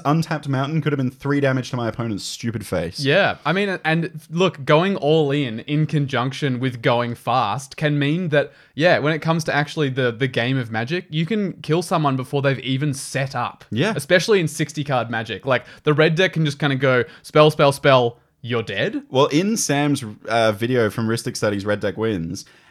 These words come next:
Speaker 1: there is a great bit of math that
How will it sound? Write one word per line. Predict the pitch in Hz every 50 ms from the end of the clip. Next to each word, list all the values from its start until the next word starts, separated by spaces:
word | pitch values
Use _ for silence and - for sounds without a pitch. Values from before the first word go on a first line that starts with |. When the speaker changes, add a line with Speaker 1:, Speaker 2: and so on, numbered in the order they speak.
| _ _ _ - - - -
Speaker 1:
there | 131 139 139 143
is | 143 127
a | 135
great | 131 - - 120 117 117 120 127 131 156 170 160 -
bit | 147 160
of | 147 139 104 113
math | 113 113 117 113 113 - - _
that | 107 104 98 -